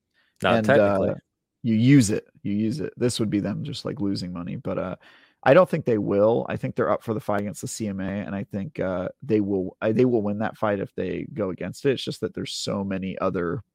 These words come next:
Speaker 2: fights they would have to win that their situation is way more precarious than it was.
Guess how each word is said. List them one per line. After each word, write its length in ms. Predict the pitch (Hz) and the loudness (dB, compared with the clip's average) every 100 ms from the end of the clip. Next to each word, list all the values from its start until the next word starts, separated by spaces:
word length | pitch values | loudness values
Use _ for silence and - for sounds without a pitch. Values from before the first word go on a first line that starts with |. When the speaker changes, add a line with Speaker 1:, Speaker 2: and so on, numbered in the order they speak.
| _ | _
Speaker 2:
fights 320 | 117 104 - | 0 0 -2
they 120 | - | -4
would 100 | 95 | -2
have 180 | 98 - | -2 -2
to 100 | 104 | -6
win 380 | 98 101 113 104 | -4 -2 -2 -2
that 180 | 95 - | -2 -2
their 140 | 101 | -4
situation 580 | - - 120 107 98 87 | -4 -4 0 0 -2 -8
is 140 | 76 | -8
way 200 | 98 95 | -2 -2
more 180 | 95 90 | -2 -6
precarious 600 | - - - 76 76 - | -8 -12 -8 -6 -6 -8
than 140 | - - | -10 -10
it 100 | - | -8
was. 460 | - - - - | -6 -6 -10 -16